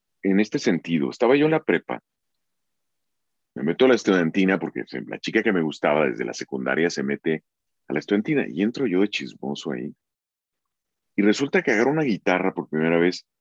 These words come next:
y me gusta. Y de pronto viene la semana cultural del colegio y me dice el maestro de música, me dice, "¿Qué pasó?".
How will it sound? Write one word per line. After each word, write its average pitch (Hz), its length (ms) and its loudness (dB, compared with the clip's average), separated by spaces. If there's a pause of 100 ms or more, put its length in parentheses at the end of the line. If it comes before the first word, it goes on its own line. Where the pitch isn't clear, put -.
(300)
y 80 100 -6
me 80 120 -2
gusta. 80 560 -2 (800)
Y 101 80 0
de 101 100 4
pronto 123 340 0
viene 131 200 4
la 120 80 6
semana 110 260 2
cultural 95 400 2
del 104 140 2
colegio 92 340 2
y 101 40 4
me 95 80 4
dice 95 180 0
el 107 100 4
maestro 92 560 2
de 110 140 6
música, 98 340 2
me 82 80 0
dice, - 200 -8 (520)
"¿Qué - 80 -2
pasó?". 320 600 2